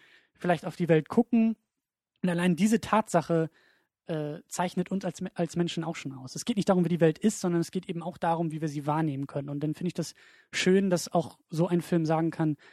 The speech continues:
so kannst du die Welt auch wahrnehmen. Damit kann ich mich sehr gut identifizieren und sagen, ja,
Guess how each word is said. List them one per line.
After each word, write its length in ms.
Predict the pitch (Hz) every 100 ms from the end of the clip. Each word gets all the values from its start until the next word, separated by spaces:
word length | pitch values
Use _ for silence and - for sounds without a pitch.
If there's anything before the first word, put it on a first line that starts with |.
| _ _ _ -
so 160 | 160
kannst 200 | - 180
du 60 | 165
die 80 | 151
Welt 180 | 151 143
auch 220 | 143 -
wahrnehmen. 400 | 131 127 131 139 _ _ _
Damit 220 | 165 185
kann 120 | -
ich 140 | 190 175
mich 220 | 180 -
sehr 240 | 151 180
gut 140 | 170 180
identifizieren 680 | 170 156 156 170 - 170 165
und 120 | 160
sagen, 280 | 156 147 147
ja, 240 | 156 160